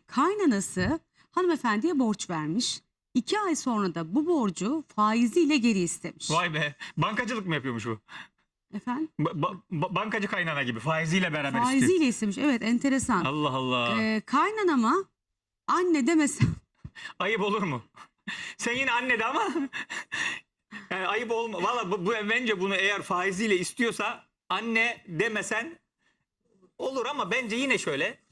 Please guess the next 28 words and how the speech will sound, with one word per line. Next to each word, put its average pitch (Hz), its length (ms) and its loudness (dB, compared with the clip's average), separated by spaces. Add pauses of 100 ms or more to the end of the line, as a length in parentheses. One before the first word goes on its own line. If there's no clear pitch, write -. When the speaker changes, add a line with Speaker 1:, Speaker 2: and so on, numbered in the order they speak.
(220)
Speaker 2:
S-, - 500 -6
yani 226 140 -2
şimdi 240 200 0
anne 254 340 0
babalarla 240 480 0
ilgili 151 320 0
kesinlikle 233 560 0
şunu 208 220 -2
söylüyorum. 156 520 -2 (260)
Anne 208 480 0
babayı 208 520 0 (140)
yani 170 300 -6
eşinin 220 260 -4
anne 214 260 0
babasını 202 320 -2
sevmeyebilirsin 190 800 -2
ama 160 120 -2
saygı 185 360 -2
duymak 151 240 2
Speaker 1:
O - 20 -14
Speaker 2:
zorundasın. 214 280 2
Speaker 1:
kendini 330 280 6
banka 294 300 4
gibi 185 240 0
düşünmüş. 156 440 -6
Speaker 2:
Banka 208 260 2
gibi 226 220 -2
düşünmüş. 311 140 4